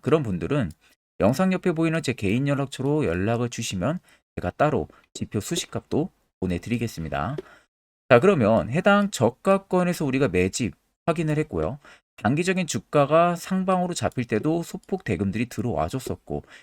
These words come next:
그리고 기준봉 잡아주는 라인에서는 어마어마한 대금들이 실렸다는 거. 그리고 주가가 단기 조정 나오는데 반대로 대금들의 축소는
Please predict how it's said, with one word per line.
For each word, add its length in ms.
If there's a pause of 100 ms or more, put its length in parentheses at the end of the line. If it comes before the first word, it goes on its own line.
(200)
그리고 160
기준봉 500
잡아주는 460
라인에서는 680
어마어마한 560
대금들이 520
실렸다는 640
거. 180 (480)
그리고 140
주가가 400
단기 300
조정 320
나오는데 580
반대로 480 (220)
대금들의 400
축소는 480